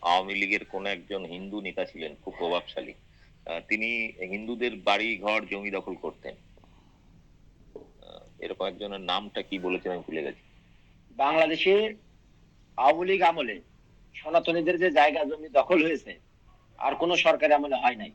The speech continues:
Speaker 2: এরপরেও কিন্তু সনাতনী জাগরণ মঞ্চের সুরসুরি কিন্তু শুরু হয় নাই।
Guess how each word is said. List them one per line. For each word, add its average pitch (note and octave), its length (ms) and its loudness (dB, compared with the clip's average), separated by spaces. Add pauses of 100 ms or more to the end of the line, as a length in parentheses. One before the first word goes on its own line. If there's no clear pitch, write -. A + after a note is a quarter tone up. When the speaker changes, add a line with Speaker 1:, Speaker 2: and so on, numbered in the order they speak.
(1000)
Speaker 2:
এরপরেও F3+ 440 6
কিন্তু G3 280 0
সনাতনী F#3 500 4
জাগরণ E3+ 360 4
মঞ্চের E3+ 300 4
সুরসুরি F3+ 480 4
কিন্তু F3+ 180 -4
শুরু E3 220 4
হয় C3 140 6
নাই। G#2+ 140 -8